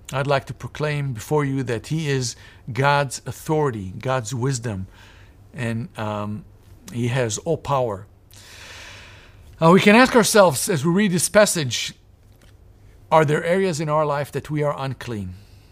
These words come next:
that we need to come afresh to Jesus and take a risk, come to him, say, "Lord, I need you to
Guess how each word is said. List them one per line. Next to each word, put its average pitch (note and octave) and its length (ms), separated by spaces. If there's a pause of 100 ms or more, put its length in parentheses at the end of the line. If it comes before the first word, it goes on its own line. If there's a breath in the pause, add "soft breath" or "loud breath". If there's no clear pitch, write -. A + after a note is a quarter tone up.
that A2 200
we C3+ 100
need C3+ 180
to A#2+ 60
come C#3 480 (100)
afresh - 580
to A#2+ 100
Jesus B2 640 (720 loud breath)
and A2+ 240
take G3 220
a E3+ 60
risk, F3 520
come D#3 160
to B2 100
him, D3 200
say, B2 200
"Lord, D3 340
I A#2 140
need C3+ 200
you C#3+ 100
to B2 440